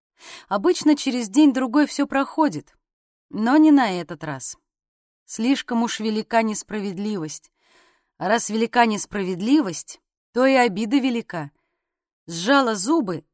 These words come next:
и за неделю не произнесла ни слова. Обычно помогает работа, но на этот раз и с работой ничего не получалось. Сидит часами у очага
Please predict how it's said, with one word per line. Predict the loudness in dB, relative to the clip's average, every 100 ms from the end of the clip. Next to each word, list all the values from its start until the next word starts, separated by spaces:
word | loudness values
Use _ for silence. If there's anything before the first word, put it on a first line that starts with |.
| _
и | -8
за | -2 0
неделю | 0 2 2 2
не | -2
произнесла | -4 -4 -4 -2 -4 -2 0 0
ни | 2 0
слова. | -2 -4 -2 -4 -6 -14 _ _ _ _ _ _ _ _ _ _ _ _
Обычно | -10 -4 -2 0 0
помогает | 2 4 4 0 0
работа, | 0 2 -2 -4 -14 _ _ _ _ _ -8
но | -2
на | 2 4
этот | 4 2 2
раз | 2 2
и |
с | 0
работой | 0 0 0 0
ничего | -2 -2 -4 -4
не | -6
получалось. | -6 -10 -8 -6 -6 -8 -12 -20 _ _ _ _ _
Сидит | -8 -4 2 2 2
часами | -2 2 4 4 2
у | 0 -2
очага | -2 -4 -4 -2 -2